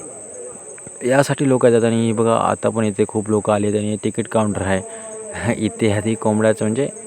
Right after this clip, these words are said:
कूपन एक घ्यावं लागतं, त्यानंतर मग संध्याकाळी त्यातून प्रसाद पण भेटतो ते कूपन दिल्यावर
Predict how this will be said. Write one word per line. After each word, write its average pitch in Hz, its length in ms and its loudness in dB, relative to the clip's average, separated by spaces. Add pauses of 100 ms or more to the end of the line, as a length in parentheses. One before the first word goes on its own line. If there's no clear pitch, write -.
(580)
कूपन 127 320 2
एक 120 100 2
घ्यावं 107 240 6
लागतं, 104 380 0 (340)
त्यानंतर 110 400 0
मग 117 100 0
संध्याकाळी 110 520 2
त्यातून 113 280 0
प्रसाद 107 320 -2 (220)
पण 107 140 0
भेटतो 101 440 -2 (420)
ते 101 80 2
कूपन 104 340 0
दिल्यावर 101 420 2